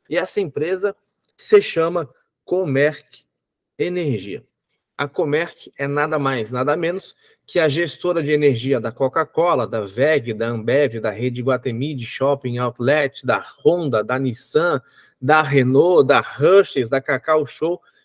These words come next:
e eu posso ficar mencionando empresas, clientes da Comerc pelos próximos trinta minutos. São mais de quatro mil e quinhentos clientes, a maior empresa do Brasil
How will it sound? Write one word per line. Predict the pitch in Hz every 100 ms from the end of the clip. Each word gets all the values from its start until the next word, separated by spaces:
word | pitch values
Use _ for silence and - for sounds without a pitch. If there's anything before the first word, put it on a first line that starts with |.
| -
e | 220
eu | 175
posso | - 156 -
ficar | - 147 147
mencionando | 151 160 - 135 147 156
empresas, | 135 135 143 139 131
clientes | - 147 131 120
da | 143 147
Comerc | 190 143 135 147 _ _ _ _ _ _
pelos | 147 139
próximos | - 143 139 143 123
trinta | 135 147 160
minutos. | 151 139 - - _ _
São | 123
mais | 113 147
de | 156
quatro | - - 185 208 - 170
mil | 151 175
e | 175
quinhentos | 147 143 143
clientes, | - 170 131 147 - - -
a | 165
maior | 220 226 190 214 254
empresa | 233 190 180 175 170
do | 170
Brasil | 175 147 120 143